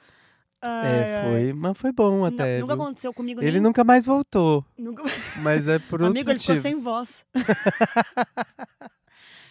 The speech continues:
Speaker 2: Não, nunca aconteceu comigo de eu estar nesse estado ou da pessoa que está comigo estar nesse estado, assim. Eu não, não lembro, não passei por esse Eu acho que eu ia ficar levemente assustada se eu tivesse com alguém que gritasse muito, assim.
Speaker 1: Aham.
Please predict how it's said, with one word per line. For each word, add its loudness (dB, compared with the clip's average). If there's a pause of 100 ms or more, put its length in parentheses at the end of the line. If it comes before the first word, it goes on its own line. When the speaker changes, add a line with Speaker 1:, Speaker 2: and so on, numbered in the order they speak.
Speaker 2:
Não, -8
nunca -6
aconteceu -8
comigo -10 (120)
de -14
eu -8
estar -6
nesse -10
estado -6
ou -6
da -6
pessoa -12
que -18
está -18
comigo -16
estar -14
nesse -14
estado, -14
assim. -18
Eu -20
não, -16
não -16
lembro, -14
não -12
passei -10
por -12
esse -12 (300)
Eu -2
acho 0
que -10
eu -2
ia -8
ficar -8
levemente -6
assustada -8
se -10
eu -12
tivesse -10
com -12
alguém -10
que -12
gritasse -16
muito, -10
assim. -18 (120)
Speaker 1:
Aham. -2